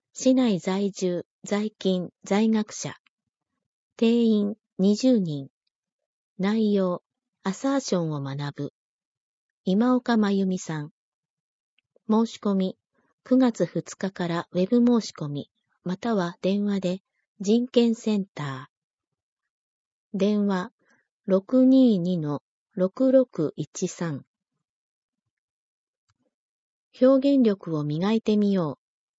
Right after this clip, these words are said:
中級。アイディー、六四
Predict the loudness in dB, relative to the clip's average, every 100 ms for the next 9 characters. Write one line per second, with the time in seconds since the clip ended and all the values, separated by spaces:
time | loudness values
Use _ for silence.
0 | _ -4 -2 -2 -4 -6 -4 -6 -10 _
1 | _ _ _ _ _ _ _ _ -2 0
2 | 0 0 -2 -4 _ _ _ _ _ _
3 | _ _ -2 -2 0 2 4 4 0